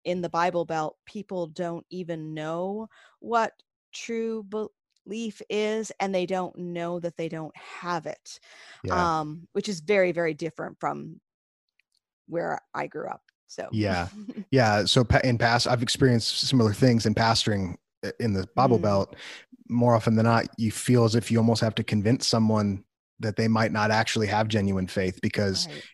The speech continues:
Speaker 2: it is so ingrained in the culture. And
Speaker 1: Right.
Speaker 2: so I think, yeah,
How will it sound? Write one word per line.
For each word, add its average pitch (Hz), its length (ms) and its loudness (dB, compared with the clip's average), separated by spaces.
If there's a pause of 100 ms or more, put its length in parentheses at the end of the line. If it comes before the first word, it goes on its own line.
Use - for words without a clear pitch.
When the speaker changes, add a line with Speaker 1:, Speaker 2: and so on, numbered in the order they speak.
Speaker 2:
it 107 120 -2
is 120 160 4
so 110 240 2 (100)
ingrained 107 380 0
in 98 80 0
the 95 80 -4
culture. 107 480 -2 (420)
And 107 100 0
Speaker 1:
Right. 101 80 -2
Speaker 2:
so 104 500 0
I - 100 -2
think, 117 240 0
yeah, 107 240 4